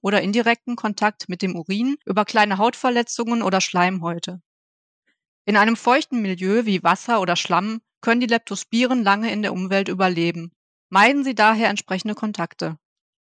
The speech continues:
Weitere aktuelle Meldungen finden Sie unter w w w punkt c a m punkt d e slash aktuell. Und wir machen weiter mit dem C-A-M-Fachwissen.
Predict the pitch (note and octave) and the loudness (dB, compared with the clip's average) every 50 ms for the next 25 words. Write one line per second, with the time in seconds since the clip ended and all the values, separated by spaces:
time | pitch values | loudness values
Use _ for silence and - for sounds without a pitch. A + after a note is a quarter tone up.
0 | _ _ _ _ _ _ _ _ _ _ _ _ _ _ _ _ _ _ _ _ | _ _ _ _ _ _ _ _ _ _ _ _ _ _ _ _ _ _ _ _
1 | _ _ _ _ _ _ _ _ G#3+ A3 C4+ - D#4+ B3+ G#3 - G3+ _ - - | _ _ _ _ _ _ _ _ 4 4 4 4 2 2 2 2 2 _ -4 -4
2 | F#3+ F#3 F#3 F3+ F3 F3 F3+ F#3 F#3 G#3 A3 A#3+ C4 C#4+ - - B3+ B3 - A3+ | -2 -2 -2 0 2 2 2 2 2 0 -2 -2 -2 -4 -2 -2 -2 -2 0 -4
3 | A#3 G#3 A3 G3+ G#3+ G#3+ G3+ A3 G#3+ G#3 G3+ G#3+ G#3+ _ - B3 A#3 C#4 C4+ A3+ | -2 -2 -2 0 -2 -2 2 4 4 4 4 2 0 _ 0 2 4 4 2 2
4 | A#3+ A#3+ B3 _ _ - A#3+ A#3+ A#3+ A#3+ _ - - - G#3+ G#3+ A3 A3 F3+ F#3+ | 2 0 0 _ _ -4 -2 -2 -2 -6 _ -12 -2 0 2 4 4 4 4 2
5 | G#3 G#3 - G#3+ A3 A3 - _ - E3+ F3 F3 F#3+ G#3+ A3+ A#3+ - - - F3+ | 0 -2 -4 -6 -6 -6 -6 _ -2 0 2 2 2 2 0 0 -4 -4 0 0
6 | F3+ G3 - - - - _ - F3+ _ _ - A3 G3+ E3+ E3+ F#3+ G3 - _ | 0 2 0 -2 -4 -4 _ -8 -8 _ _ -4 -2 -2 -2 -2 -4 -10 -12 _
7 | _ _ _ _ _ _ _ _ _ _ _ _ _ _ _ _ _ _ _ _ | _ _ _ _ _ _ _ _ _ _ _ _ _ _ _ _ _ _ _ _
8 | _ - B3+ C4+ C4 C4+ D4 C#4+ C4+ C4 C4+ B3+ B3 A#3 A#3+ A#3+ A#3+ - B3 A#3 | _ 2 2 2 4 4 2 4 6 6 4 4 4 4 4 4 6 4 0 0
9 | A3+ G#3+ - A3 G#3+ G#3+ G3+ - - G3 F#3+ G3+ G3+ F#3 F#3 F#3 F#3+ - - G3+ | -2 -2 -2 -2 -2 -2 -4 -2 0 4 6 6 6 4 2 -2 -4 -2 -2 -2
10 | F#3+ - - - G#3 - - F#3+ F#3 F3+ F3 F3+ F#3 | -2 -2 -4 -6 -6 -4 -4 -4 -4 -4 -4 -8 -10